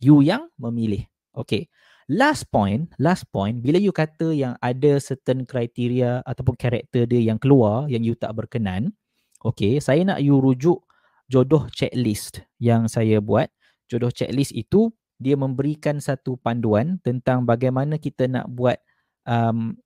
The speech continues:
systematic punya, how do I say this, eh? Systematic assessment tentang sama ada,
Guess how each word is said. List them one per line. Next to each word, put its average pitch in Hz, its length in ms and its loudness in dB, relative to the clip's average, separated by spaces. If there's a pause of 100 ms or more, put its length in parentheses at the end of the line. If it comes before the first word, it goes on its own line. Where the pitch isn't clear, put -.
(180)
systematic - 1120 -4 (140)
punya, 147 500 4 (920)
how 196 100 -6
do 151 160 -4
I 104 80 -8
say 127 240 -8
this, 110 160 -10
eh? 151 80 -18 (320)
Systematic 170 1500 -6 (1700)
assessment 175 720 -2 (440)
tentang 143 320 -2
sama 127 320 -4
ada, 165 560 2